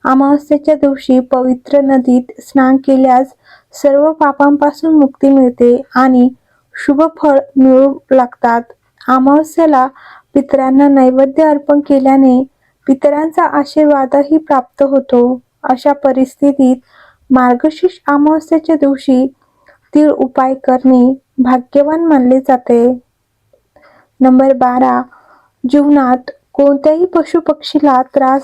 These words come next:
देऊ नका. एखाद्या असह्य जीवाला त्रास दिल्याने राहूचा प्रकोप वाढतो. विशेष करून सोमवती अमावस्याला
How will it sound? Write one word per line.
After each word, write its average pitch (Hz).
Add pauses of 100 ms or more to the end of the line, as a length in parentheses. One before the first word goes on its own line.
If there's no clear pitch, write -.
देऊ 262
नका. 247 (500)
एखाद्या 269
असह्य 277
जीवाला 254 (560)
त्रास 285 (120)
दिल्याने 294 (220)
राहूचा 262
प्रकोप 269 (100)
वाढतो. 240 (280)
विशेष 302 (100)
करून 277 (560)
सोमवती 294
अमावस्याला 277